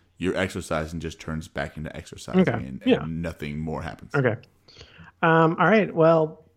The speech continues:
Speaker 2: I got my answer, and it's, uh, it's the exercise to find kids. Um,
Speaker 1: Mm-hmm.
Speaker 2: because, so let's put it this way. I, I was really kinda picking at this one because if there was any, like,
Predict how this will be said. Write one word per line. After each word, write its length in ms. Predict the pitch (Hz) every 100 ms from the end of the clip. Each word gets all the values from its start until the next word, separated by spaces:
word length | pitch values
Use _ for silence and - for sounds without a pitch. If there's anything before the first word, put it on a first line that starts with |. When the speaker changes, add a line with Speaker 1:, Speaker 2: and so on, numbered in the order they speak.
| _ _ -
Speaker 2:
I 180 | 156 156
got 180 | 175
my 120 | 165 156
answer, 380 | 156 147 131
and 220 | 131 143 147
it's, 360 | 139 - -
uh, 600 | 98 139 135 135 135 - -
it's 160 | 147 -
the 220 | 143 147
exercise 540 | 151 - 147 160 147 143
to 80 | 143
find 260 | 151 143
kids. 520 | - 139 139 131 - - _ _ _ _ _ -
Um, 420 | 143 143 135 131
Speaker 1:
Mm-hmm. 180 | 82 80 101 _ _ -
Speaker 2:
because, 440 | - 208 160 175 - 196
so 260 | - 196 185
let's 180 | 190
put 140 | - 175
it 60 |
this 160 | 143 135
way. 180 | 127 135
I, 300 | 180 - 196
I 40 |
was 160 | 185 -
really 240 | 262 320
kinda 200 | 196 180 143
picking 400 | - 170 160 160 170
at 320 | 151 117 160
this 200 | 160 160
one 220 | 160 143
because 500 | 139 151 147 135 147 _ _ -
if 140 | 170
there 100 | 202
was 120 | 190 185
any, 140 | 190
like, 340 | 170 147 -